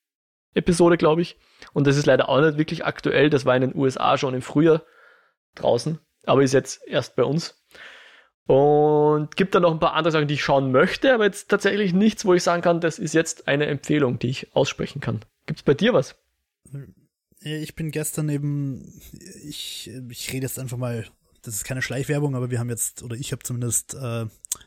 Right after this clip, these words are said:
Speaker 2: Lovecraft Country of Sky geschaut,
Speaker 1: Mhm.
Speaker 2: auf Sky Ticket. Und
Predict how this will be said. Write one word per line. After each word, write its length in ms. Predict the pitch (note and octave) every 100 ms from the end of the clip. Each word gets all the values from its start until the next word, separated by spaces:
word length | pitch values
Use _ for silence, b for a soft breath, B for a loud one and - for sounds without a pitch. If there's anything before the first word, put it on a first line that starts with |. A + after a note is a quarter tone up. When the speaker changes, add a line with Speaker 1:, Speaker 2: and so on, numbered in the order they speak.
| _
Speaker 2:
Lovecraft 360 | B2+ - C3+ -
Country 280 | C3+ A#2+ A#2+
of 60 |
Sky 280 | - - B2+
geschaut, 280 | C#3+ D3+ D3+
Speaker 1:
Mhm. 80 | C#3
Speaker 2:
auf 100 | D3
Sky 300 | - - A#2
Ticket. 360 | - - D#3+ - B B B B B B B B B
Und 540 | D3 C#3+ C#3+ C3+ -